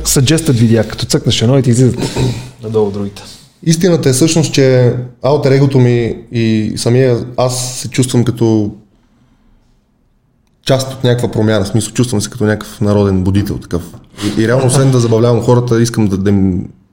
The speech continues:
Speaker 2: да инсталирам някакъв акъл, нещо. И това, че не си хвърлят цигарите, че си почнаха да слагат коланите, че карат с, а, светлини, че помагат на бабите и дядовците си,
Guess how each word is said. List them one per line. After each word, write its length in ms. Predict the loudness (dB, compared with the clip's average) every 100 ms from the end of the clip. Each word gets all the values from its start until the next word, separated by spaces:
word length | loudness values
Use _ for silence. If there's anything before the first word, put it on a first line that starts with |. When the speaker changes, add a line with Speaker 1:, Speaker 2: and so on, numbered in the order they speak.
| _ _ _ _
Speaker 2:
да 60 | -4
инсталирам 400 | -2 0 0 2
някакъв 280 | 0 -2 -6
акъл, 280 | -2 -2 -4 -6
нещо. 340 | -4 -4 -6 -18 -20 _ _ _ _ _ _ _ _ _ -10
И 260 | -4 -4 -2
това, 240 | 0 0
че 120 | 2
не 80 | 2
си 120 | 2
хвърлят 300 | 0 0 0
цигарите, 680 | -2 0 0 2 2 2 0
че 100 | 0
си 200 | -4 -4
почнаха 340 | -2 -2 0 -2
да 40 |
слагат 380 | 0 0 0 0
коланите, 840 | 0 2 0 0 0 0 0 -2 -2
че 320 | -2 -2 -4 -8 -2
карат 280 | 0 0 -2
с, 260 | -4 -2
а, 140 | -2 -2
светлини, 800 | -2 0 2 4 4 2 0 -4 -14 _ _
че 100 | -8
помагат 420 | -2 0 0 0
на 80 | 0
бабите 320 | 0 0 0
и 20 | 0
дядовците 500 | 0 0 -2 -6 -4
си, 320 | 0 0